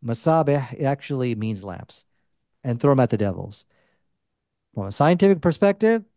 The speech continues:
we don't care. Why? 'Cause it's talking about supernatural entities like gods, devils.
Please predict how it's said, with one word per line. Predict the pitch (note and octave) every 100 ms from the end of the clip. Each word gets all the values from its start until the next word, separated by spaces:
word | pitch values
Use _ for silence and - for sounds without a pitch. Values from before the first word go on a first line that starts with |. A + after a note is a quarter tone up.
| -
we | B2+
don't | A2+ G2+
care. | G#2 F#2 G2 _ _ _ _
Why? | B2+ C#3 E3
'Cause | C3
it's | A2
talking | D3 C3 C#3
about | A#2+ A2+ A2
supernatural | - C#3+ C#3 A#2+ B2 B2+ B2 A#2
entities | D3 C#3+ C#3+ D3 C#3
like | A2+ F2
gods, | - C3 B2+ B2+ B2+ B2 - _ _ _ _ _ _ _ _ -
devils. | C3 D3 D3 C#3+ C#3+ C3 -